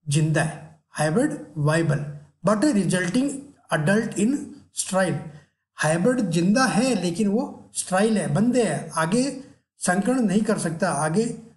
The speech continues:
next generation को नहीं बना सकता, तो वो क्या कहलाता है? हाइब्रिड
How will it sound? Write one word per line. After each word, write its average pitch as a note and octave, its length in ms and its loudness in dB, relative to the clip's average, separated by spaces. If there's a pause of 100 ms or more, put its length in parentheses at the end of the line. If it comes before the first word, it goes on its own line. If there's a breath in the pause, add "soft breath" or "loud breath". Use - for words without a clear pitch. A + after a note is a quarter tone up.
(180)
next G3 240 0
generation F3 400 0
को C#4 160 0 (200)
नहीं F#3+ 180 2
बना D#3 220 0
सकता, - 340 -8 (720)
तो E3+ 60 2
वो G#3 120 4
क्या G#3 160 0
कहलाता F#3+ 300 0
है? D#3 60 -6
हाइब्रिड D#3+ 460 0